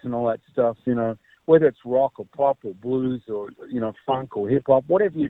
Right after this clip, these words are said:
trying to do, everyone, everyone wants country music, everyone wants a chart hit,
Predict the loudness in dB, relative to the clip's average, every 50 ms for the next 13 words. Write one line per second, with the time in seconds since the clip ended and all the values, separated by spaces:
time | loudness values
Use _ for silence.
0 | -4 -8 -10 -10 -10 -6 -4 -2 0 0 0 0 0 -2 -2 -2 -4 -6 _ _
1 | _ _ 4 4 4 4 2 0 -2 -4 -4 -6 -10 _ -4 -4 -4 -4 -4 -8
2 | -6 -4 -4 -4 -4 -6 -8 -12 _ _ _ _ _ _ 0 2 2 2 2 2
3 | 0 -2 -2 -4 -6 -8 -12 -18 -8 -4 -2 0 0 -2 -2 -6 -12 -14